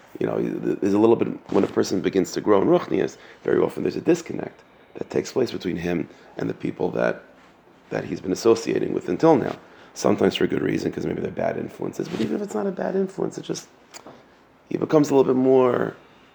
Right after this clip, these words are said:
you know, disconnected and more, a little bit, uh,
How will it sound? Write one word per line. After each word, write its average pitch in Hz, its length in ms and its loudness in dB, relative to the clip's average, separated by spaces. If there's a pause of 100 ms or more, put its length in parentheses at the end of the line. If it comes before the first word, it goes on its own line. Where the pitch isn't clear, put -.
(100)
you - 100 -2
know, 87 300 2 (400)
disconnected 107 600 0
and 95 120 0
more, 98 120 4
a - 40 -2
little 101 180 4
bit, - 320 -4
uh, 52 640 0